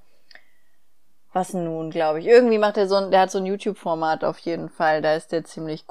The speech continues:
cool. Der macht ja dann, letztens hat er zum Beispiel, äh, aber auch ernste Sachen, die man dem gar nicht so zugetraut hat. Ich kenn ihn nur so als klamaukigen Typi. Und, äh, da hat er jetzt aber auch zum Beispiel so einen Bericht über, ähm,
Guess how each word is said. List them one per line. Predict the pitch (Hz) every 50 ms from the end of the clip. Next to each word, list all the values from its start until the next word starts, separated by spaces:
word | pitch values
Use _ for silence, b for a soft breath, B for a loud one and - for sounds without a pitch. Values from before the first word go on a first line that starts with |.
| - -
cool. | 165 165 160 160 - b b b b b b b -
Der | 175 170
macht | 170 170 -
ja | 190
dann, | 180 180 175 175 175
letztens | - - 175 190 202 - 226 202 -
hat | 220 202 190
er | 190 180 175
zum | - 180
Beispiel, | 180 180 175 - - 185
äh, | 175 175 175 165 - 165 165 -
aber | - 175 208 -
auch | - -
ernste | - - 190 220 294 480 - - - 220
Sachen, | 208 185 170 165 185 175
die | 170 170
man | 180 175
dem | 170 180 175
gar | 170 180 202
nicht | 226 254 -
so | 196 180
zugetraut | - - - 320 - 370 262 - - 180 156 151 156
hat. | 190 160 156
Ich | - -
kenn | - 214 208
ihn | 208 196
nur | 202 196
so | 208
als | 180 170 - -
klamaukigen | - - 175 170 202 247 175 190 240 - - 226 196 175 -
Typi. | - - 220 330 - - - 226 220 240 294 - B B B B B B B B B B B B -
Und, | - 196 190 190 196 185 -
äh, | - 196 196 190 185
da | 185 185 196 208
hat | 208 226
er | 214 214
jetzt | 208 202 -
aber | 196 196 196 196 185
auch | 190 196
zum | - - 190
Beispiel | 185 185 190 - 180
so | 180
einen | 180 175
Bericht | 170 165 190 202 - -
über, | 175 180 180 175 175 170 -
ähm, | - 160 165 160 165 165 165 175